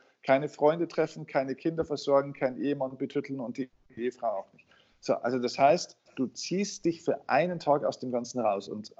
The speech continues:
was das Spannende ist, Arthur, dabei ist, <laughs> dass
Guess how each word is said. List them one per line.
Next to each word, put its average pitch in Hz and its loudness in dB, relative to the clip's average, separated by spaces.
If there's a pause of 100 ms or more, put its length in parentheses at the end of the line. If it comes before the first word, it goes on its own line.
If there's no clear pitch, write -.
(120)
was - -4
das 117 -6
Spannende 165 4
ist, 151 0
Arthur, 151 2
dabei 127 6
ist, - -4 (380)
<laughs> - -12
dass - 4